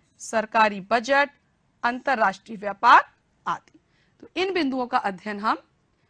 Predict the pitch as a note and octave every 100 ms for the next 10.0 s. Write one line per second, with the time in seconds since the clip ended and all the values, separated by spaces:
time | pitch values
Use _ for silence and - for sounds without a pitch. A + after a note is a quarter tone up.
0 | _ - C#4 - A3 G#3 A#3 - _ G#3
1 | D4+ - _ - A3+ A3+ A#3 B3 A3+ -
2 | A3+ A#3+ - A3+ G3 G3 G#3 F4 - _
3 | _ A3+ A#3 A3+ A3 E4 - _ _ -
4 | C4 C#4+ D#4+ F#4 - G#3+ - - G3 F#3
5 | - G#3 F3+ G3 F#3+ E4 - _ _ _
6 | _ - G3 D#3 _ _ _ _ _ _
7 | _ _ _ _ _ C4 C#4 C#4 F#4 -
8 | _ _ _ _ _ _ - A#3 B3 D4
9 | C#4 B3+ - C4+ C4 C4 C4 C4 C4 D4+